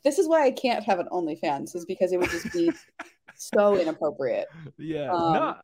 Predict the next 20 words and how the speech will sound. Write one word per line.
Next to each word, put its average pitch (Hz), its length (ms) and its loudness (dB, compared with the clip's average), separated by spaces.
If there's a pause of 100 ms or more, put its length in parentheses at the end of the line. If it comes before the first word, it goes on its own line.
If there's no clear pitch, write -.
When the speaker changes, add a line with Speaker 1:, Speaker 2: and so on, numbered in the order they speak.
Speaker 2:
well, 190 160 6
I 220 140 10
think, 302 340 -4
I 185 100 2
think, 285 240 -6 (120)
I 147 80 -6
think 185 320 -6
the, 147 280 -2
uh, 117 440 -4 (260)
the 120 300 -6
Instagram 110 540 -6
subscription 101 600 -8
is 95 140 -8
a 98 60 -8
good 95 400 -4 (160)
alternative 101 640 -8
for 98 100 -14
the 92 80 -6
OnlyFans, 92 680 -8
because 92 380 -12